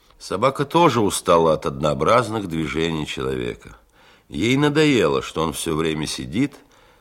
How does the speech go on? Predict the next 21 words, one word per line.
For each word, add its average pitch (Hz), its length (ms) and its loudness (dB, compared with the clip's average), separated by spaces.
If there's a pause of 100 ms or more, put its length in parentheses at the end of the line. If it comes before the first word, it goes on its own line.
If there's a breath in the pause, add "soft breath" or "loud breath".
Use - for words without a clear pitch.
(140 soft breath)
наклонившись 82 960 -4
над 73 180 -10
камнями, 64 600 -6 (240)
которые 82 460 -2
надо 78 240 0
катать 92 560 0
и 78 60 -4
перекатывать, 92 880 -2
и 76 40 -2
ударять, 78 540 0
чтобы 78 280 -4
хоть - 200 -8
на 69 120 -4
мгновение 90 760 -2
их 98 160 -6
оживить. 76 640 -6 (760 soft breath)
Она 120 280 4
не 165 120 2
выдерживала, 87 800 2
начинала 107 600 0
лаять, 113 640 2